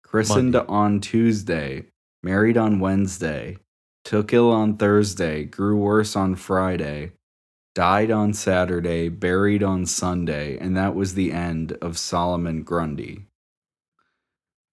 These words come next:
Speaker 2: Wow.
Speaker 1: I think it's for people who pronounce the days of the week with the D sound instead of the day, so I think it's for people who say, "Solomon Grundy, born on a Monday,
Speaker 2: Yeah.
Speaker 1: christened on Tuesday, married on Wednesday."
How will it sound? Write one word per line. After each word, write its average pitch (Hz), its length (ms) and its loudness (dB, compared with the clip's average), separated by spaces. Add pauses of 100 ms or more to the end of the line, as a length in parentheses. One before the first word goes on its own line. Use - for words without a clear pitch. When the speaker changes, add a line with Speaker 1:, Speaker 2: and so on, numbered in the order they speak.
Speaker 2:
Wow. 110 320 4
Speaker 1:
I 131 40 4
think 110 120 2
it's 180 140 -2
for 156 180 2
people 135 320 2
who 127 120 2
pronounce 104 460 0
the 101 120 -2
days 92 300 0
of 92 60 -4
the 87 80 -2
week 87 300 -4
with 82 140 -4
the 82 100 -4
D 87 340 -2
sound 113 340 0
instead 92 360 0
of 82 100 -2
the 82 100 -6
day, 85 440 0
so 85 200 -4
I 85 60 0
think 95 180 -4
it's 92 140 -4
for 92 140 -8
people 87 260 -6
who 87 80 -4
say, 85 240 -4 (300)
"Solomon 120 380 2
Grundy, 110 360 2
born 104 260 2
on 104 120 2
a 98 60 2
Monday, 85 640 0 (520)
Speaker 2:
Yeah. 104 240 0
Speaker 1:
christened 101 340 2
on 98 180 2
Tuesday, 95 640 0
married 92 420 0
on 87 180 -4
Wednesday." 82 800 -4